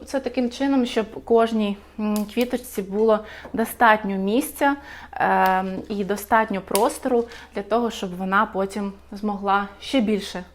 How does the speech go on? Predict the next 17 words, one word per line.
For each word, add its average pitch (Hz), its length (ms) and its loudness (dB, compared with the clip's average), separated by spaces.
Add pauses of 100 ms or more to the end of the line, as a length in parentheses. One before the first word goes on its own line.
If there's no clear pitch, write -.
розкритися 254 760 0 (400)
і 269 80 0
ще 233 160 0
більше 226 340 2
зайняти 190 580 0 (360)
місця 202 380 -2
в 175 140 -8
вазі. - 360 0 (1800)
І, 277 60 -4
наприклад, 208 560 -6 (640)
ось 190 280 -4
так. 170 340 -4 (680)
Тобто - 260 -8
цей 233 340 2
сегмент 208 580 -4 (400)
я 202 180 -4
наповню 185 580 -2